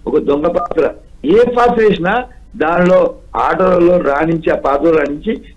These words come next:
ఎక్కడికి పోవాలా? నీకు ఒక ప్లేస్ ఉంది, నువ్వు ఎక్కడి నుంచి వచ్చావో అక్కడికి పోవడమే. దాన్నే పుట్టినీళ్ళు అంటారు, ఆరేడు తలాలు అంటారు. ఒకటి, రెండు, మూడు తలాలు అంటే ఒక కోటి యాభై లక్షల జన్మల నుంచి నీవు ఒకటి, రెండు, మూడు తలాలు ఉంటే అజ్ఞానంగా బాహ్యంగానే దేవుడు ఉన్నాడని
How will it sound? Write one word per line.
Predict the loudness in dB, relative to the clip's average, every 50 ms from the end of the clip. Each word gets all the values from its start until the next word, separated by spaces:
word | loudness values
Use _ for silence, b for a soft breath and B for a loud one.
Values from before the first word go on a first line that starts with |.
| -4
ఎక్కడికి | -4 0 2 2 2 4 4
పోవాలా? | 4 4 4 4 4 4 2 2 2 0 -2 -4 -8 -14 -20 -12 -4 -2
నీకు | 0 0 2 2 2
ఒక | 2 2 2 2 2
ప్లేస్ | 2 4 4 4 2 2 2
ఉంది, | 2 4 4 2 2
నువ్వు | 2 2 2
ఎక్కడి | 2 2 0
నుంచి | 2 2 0
వచ్చావో | 0 0 0 0 0
అక్కడికి | 0 0 0 0 2
పోవడమే. | 2 2 2 2 0 -2
దాన్నే | -2 -2 -2 -4 -2 -4 -6 -6 -8 -10 -16 -20 -6 -6
పుట్టినీళ్ళు | -4 -4 -4 -2 0 0 2 2 2 2 2 0
అంటారు, | -2 -2 -2 -2 0
ఆరేడు | 0 0 -2 -2 -2 -2 -2 -2 -2
తలాలు | -2 -2 -2 -2 -2 -6 -8
అంటారు. | -12 -14 -16 -16 -18 -20 -20 b b b b -4 -2 -2
ఒకటి, | 0 0 2 2 4
రెండు, | 4 4 4 4 4
మూడు | 4 2 2 2
తలాలు | 0 0 0 0
అంటే | 0 -2 -4 -4 -4 -4 -4 -4 B B B -4 -2
ఒక | 0 0 0 0 2
కోటి | 2 2 2 2 2 0 0
యాభై | 0 0 2 2 2
లక్షల | 2 2 2 0 2 2
జన్మల | 0 0 0 2 2 2 2 0
నుంచి | -2 -4 -2 0 0 0 0 B B B B B -6 -2
నీవు | 0 2 4 4 4 4 4 4 2 2
ఒకటి, | 2 2 2 2 2
రెండు, | 2 4 4 4
మూడు | 2 2 2
తలాలు | 2 0 0 2 2 2 2 0
ఉంటే | 0 -2 -2 -4 B B B -8 -6
అజ్ఞానంగా | -4 -2 0 0 0 0 0 0 0 0 0
బాహ్యంగానే | 0 -2 -2 0 0 0 2 2 2 2
దేవుడు | 2 2 2 2 2 2
ఉన్నాడని | 2 2 2 2 2 2 2 0 -2